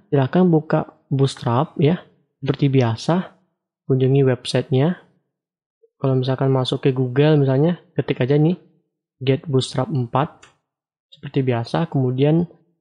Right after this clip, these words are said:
yang ini, kemudian cari form, ambil yang ini,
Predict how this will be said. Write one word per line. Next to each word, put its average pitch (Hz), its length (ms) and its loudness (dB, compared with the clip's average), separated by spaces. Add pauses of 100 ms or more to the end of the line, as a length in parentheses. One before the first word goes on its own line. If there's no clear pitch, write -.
(260)
yang 123 120 2 (120)
ini, 180 240 4 (1600)
kemudian 135 480 2
cari 139 280 0
form, 151 400 -2 (1700)
ambil 131 280 2
yang 123 200 2
ini, 165 280 0